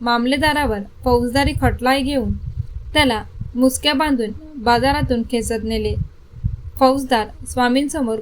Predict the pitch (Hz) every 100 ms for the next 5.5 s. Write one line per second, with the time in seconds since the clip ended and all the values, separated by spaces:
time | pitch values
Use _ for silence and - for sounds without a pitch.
0 | - 247 240 233 226 220 220 220 214 208
1 | - - - - - - 285 311 339 262
2 | 254 233 226 220 208 220 208 208 - -
3 | - - - - - - - - - 240
4 | 226 254 277 220 202 - - - - -
5 | - 277 269 233